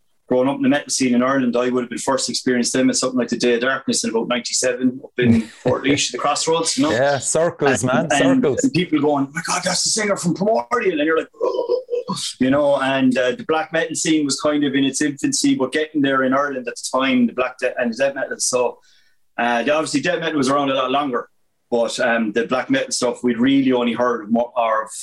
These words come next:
Speaker 1: of, um, Primordial, and then li-, getting, there was a place in Limerick called Black Spot, and was getting, like, the Waylander album and stuff like that. Um,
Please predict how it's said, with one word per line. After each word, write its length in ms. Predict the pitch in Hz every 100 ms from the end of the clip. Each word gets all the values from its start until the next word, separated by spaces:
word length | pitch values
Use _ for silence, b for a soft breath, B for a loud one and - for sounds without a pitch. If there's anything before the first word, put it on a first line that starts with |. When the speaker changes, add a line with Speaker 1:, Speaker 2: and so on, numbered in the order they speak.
| - _ _ _ _ _ _ -
Speaker 1:
of, 520 | 110 107 104 101 92 - -
um, 500 | 113 104 101 98 92
Primordial, 580 | - 120 123 120 113 110 110
and 100 | 107
then 260 | 110 107 101
li-, 140 | 120
getting, 340 | - 120 120 104
there 80 |
was 120 | 110 104
a 100 | -
place 340 | 156 151 147
in 60 | 147
Limerick 180 | 143
called 220 | 123 113 120
Black 200 | 127 -
Spot, 300 | - - -
and 60 | 107
was 100 | 104
getting, 260 | 127 123 110
like, 200 | 104 -
the 260 | 113 113
Waylander 680 | 120 127 127 113 110 98 - -
album 320 | 113 107 101
and 120 | -
stuff 300 | - 123 -
like 140 | - -
that. 240 | - - - B B B B B B _ -
Um, 760 | 117 120 117 117 107 104 -